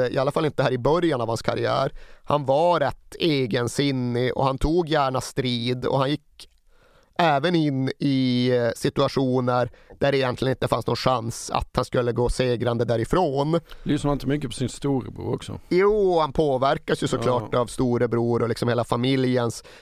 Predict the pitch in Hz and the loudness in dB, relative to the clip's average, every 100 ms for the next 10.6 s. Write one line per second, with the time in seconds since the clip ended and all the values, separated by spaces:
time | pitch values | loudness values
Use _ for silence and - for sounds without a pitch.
0 | - 143 123 131 123 120 123 156 175 143 | -4 -2 0 0 0 0 2 2 2 -2
1 | 123 147 151 - 165 - - - - - | -2 -2 -4 0 -2 -2 -14 -20 -20 0
2 | 170 170 147 160 202 - 175 139 - 147 | 2 2 2 2 0 2 2 2 0 2
3 | 135 127 123 - 139 131 135 131 123 131 | 2 0 -2 0 0 2 2 0 0 0
4 | 131 123 - 131 120 - 127 123 - _ | 0 -2 0 0 -2 -2 0 0 -4 _
5 | - 165 139 - 143 127 131 127 - - | 0 0 0 0 0 2 0 -2 -4 -4
6 | 131 123 131 120 - 123 - 123 123 160 | -2 2 0 0 -2 -4 -2 0 2 2
7 | 185 156 - _ - 139 120 127 139 - | 2 2 -2 _ -2 0 2 0 -2 -4
8 | - - - - - 147 202 190 147 - | -16 -20 -10 -6 -2 0 0 0 0 -2
9 | 135 127 120 - 139 120 - - - 160 | -2 -2 -4 -2 -2 -4 -10 -14 -4 -2
10 | 170 214 143 123 127 139 | -2 -2 -4 -2 -2 -4